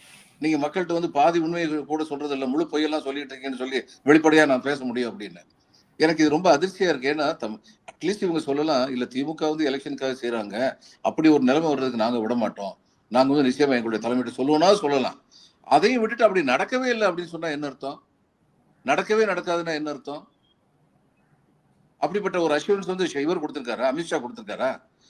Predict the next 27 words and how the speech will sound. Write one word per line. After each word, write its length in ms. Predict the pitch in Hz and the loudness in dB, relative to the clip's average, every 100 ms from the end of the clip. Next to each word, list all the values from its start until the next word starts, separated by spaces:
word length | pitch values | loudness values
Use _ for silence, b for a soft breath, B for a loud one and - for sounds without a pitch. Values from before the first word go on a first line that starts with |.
| _ - | _ -2
அமித்ஷா 520 | 262 175 202 208 - b - | 0 2 2 2 -2 b -6
ரொம்ப 320 | - 160 180 | -6 0 4
அழகா 340 | 151 175 185 | 4 4 2
வந்து 220 | 156 175 | 0 -2
பாதி 280 | 185 135 160 | 2 2 4
உண்மை 260 | 160 165 160 | 0 -2 -6
சொ-, 120 | 139 | -6
பாதி 320 | - 135 165 | -2 -2 -2
பொய், 240 | 165 160 131 | -4 -6 -2
பாதி 260 | 135 160 | -2 -2
உண்மை, 320 | 160 165 214 - b | -4 -4 -8 -10 b
முழு 200 | 165 208 | -2 0
பொய்யை 220 | 185 170 | 2 2
விட 160 | 156 127 | 2 0
ஆபத்தானது. 400 | 123 120 95 85 _ _ _ - | -2 -8 -10 -18 _ _ _ -8
தமிழகத்துக்கு 560 | 170 196 190 180 151 147 | -6 -2 -2 -2 -8 -4
சீட்டுகள் 380 | 156 151 147 | -4 -4 -6
குறையாது. 600 | 131 127 127 107 104 95 - | -4 -4 -2 -4 -6 -12 -14
அப்ப 180 | 113 123 | -6 -2
என்ன 200 | 123 143 | 0 -2
அர்த்தம்னா, 520 | 123 95 120 185 151 _ b - | -4 -4 0 0 -2 _ b -6
ரெண்டாயிரத்தி 360 | 123 175 208 170 | 2 6 6 6
இருபத்தாறு 400 | 160 151 139 120 | 2 2 0 0
பாப்புலேஷன் 580 | 117 123 131 123 110 98 | -2 -2 -4 -6 -6 -8
பேசிஸ்ல 460 | 120 123 117 175 | -8 -6 -8 -2
நாங்க 340 | 156 107 127 120 | 0 0 -2 -6
பிரிப்போம், 500 | 104 95 - 107 | -6 -6 -8 -6